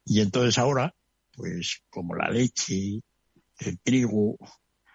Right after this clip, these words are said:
la pasta en general y otra serie de productos, pues, ya parece ser que se ha llegado a su tope de arriba, pues sí, los jefes de compra deben saber que si aprietan un poco a los suministradores, pues los precios van a bajar,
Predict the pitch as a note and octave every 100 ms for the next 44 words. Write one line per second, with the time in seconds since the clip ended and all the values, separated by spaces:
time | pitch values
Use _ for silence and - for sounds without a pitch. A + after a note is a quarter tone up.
0 | - - _ A#2 G2 - B2 - - -
1 | G2 - F#2+ E2+ - F2+ F2 B2 A#2 G#2
2 | G#2+ - - _ - G2+ F2+ F#2+ G2 G2
3 | G#2+ G#2 G2+ G2+ A2+ B2 F2 - - D#2+
4 | - - E2 - F2+ E2 E2+ F#2+ G#2 F#2+
5 | F#2 B2+ F#2+ F#2 F#2 F#2+ G#2 G2 - -
6 | G2 G#2 A2+ B2+ - - - _ _ _
7 | _ _ - - _ _ - F#2+ F2+ E2+
8 | - F#2 D#2 F2 F2 - - - A2 G#2
9 | F#2+ F#2 A2+ A#2+ F2+ F2 F#2 F2+ F2 -
10 | F#2 A#2+ G#2 G2 E2 - E2+ F2 F#2+ F#2
11 | G2 F#2+ F2+ G2+ G2 F#2 F2+ F2+ F2+ F#2
12 | - F#2+ G#2+ B2 G2 - - - G2+ F#2+
13 | F#2 G2 F#2+ G#2+ G#2